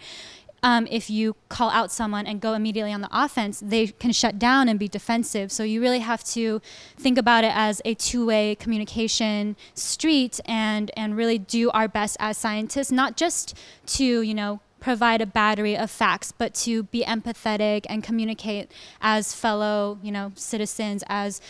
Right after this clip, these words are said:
mother to mother, father to father kind of thing. And I think there's different roles that each of us can play in terms of combating this, but it might be different for every person. So I hesitate to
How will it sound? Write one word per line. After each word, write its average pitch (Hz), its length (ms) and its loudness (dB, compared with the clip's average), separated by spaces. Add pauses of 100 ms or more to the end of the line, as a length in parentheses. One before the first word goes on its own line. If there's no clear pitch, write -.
(160)
mother 233 300 2
to 240 160 -2
mother, 214 400 2
father 214 340 0
to 226 140 -4
father 208 400 -2
kind 214 220 -6
of 208 80 -6
thing. 233 240 -2
And 254 80 0
I 240 60 0
think 233 180 -4
there's 220 180 0
different 226 340 -2
roles 220 300 4
that 294 140 0
each 254 180 0
of 226 100 -2
us 226 160 0
can 220 280 -2
play 226 560 0 (340)
in 240 140 2
terms 233 340 0
of 262 80 -2
combating 277 420 2
this, 311 200 0
but 208 160 -2
it 226 80 0
might 226 200 0
be 247 120 -2
different 214 420 -8
for 254 60 -4
every 214 240 -2
person. 226 420 -6
So 226 140 -2
I 208 60 2
hesitate 214 540 -4
to 202 220 -8